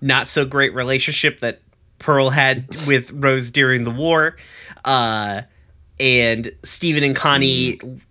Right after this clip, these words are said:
Speaker 1: decide to be healthy emotionally. <laughs>
Speaker 2: Yeah, <laughs> you know, how much, how much am I allowed to, to, he-, he-, here's, here's my
Speaker 1: Okay.
Speaker 2: thing. I am a, I am a known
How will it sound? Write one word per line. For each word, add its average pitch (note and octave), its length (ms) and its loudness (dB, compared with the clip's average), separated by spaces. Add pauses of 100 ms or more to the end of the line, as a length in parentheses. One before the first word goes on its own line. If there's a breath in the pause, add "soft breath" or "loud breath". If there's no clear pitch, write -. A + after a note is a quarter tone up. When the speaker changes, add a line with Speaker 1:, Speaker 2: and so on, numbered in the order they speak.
(140)
Speaker 1:
decide C3+ 460 2
to C#3 100 -6
be C3 220 -2
healthy C3+ 380 -2
emotionally. B2+ 800 0
<laughs> - 40 -18 (1700 soft breath)
Speaker 2:
Yeah, G#2 240 0 (140)
<laughs> - 140 -14
you C#3+ 260 6
know, D#3+ 160 4 (560 loud breath)
how F#3+ 240 0
much, A#3 480 -4
how F3+ 260 2
much G3 220 0
am C3+ 80 0
I A#2+ 80 4
allowed G2+ 560 2
to, F2 480 -6 (500)
to, - 200 -4
he-, D3+ 280 -4
he-, D3+ 220 2
here's, D3 240 4
here's C3+ 240 2
my A2 120 2
Speaker 1:
Okay. - 60 -6
Speaker 2:
thing. - 220 -10 (640)
I F3+ 200 4
am E3 100 2
a, C3 140 4
I C#3+ 140 2
am B2 120 0
a F#2+ 80 2
known F#2+ 680 -2